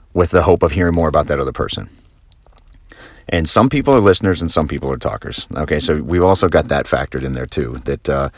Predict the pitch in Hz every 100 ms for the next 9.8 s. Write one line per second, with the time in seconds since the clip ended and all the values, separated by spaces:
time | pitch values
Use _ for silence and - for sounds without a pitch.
0 | - - - - - - _ _ _ _
1 | _ _ _ 82 104 110 95 90 87 80
2 | - 85 80 78 73 73 - - - -
3 | - 92 95 104 - 85 92 80 80 92
4 | - 82 82 82 76 - 69 92 - -
5 | - 90 87 90 87 87 - 90 85 82
6 | 80 78 - 107 104 87 104 - 80 80
7 | - - 85 82 78 85 76 87 82 78
8 | - 113 - 90 85 85 - 82 80 80
9 | 82 - - 82 78 73 71 69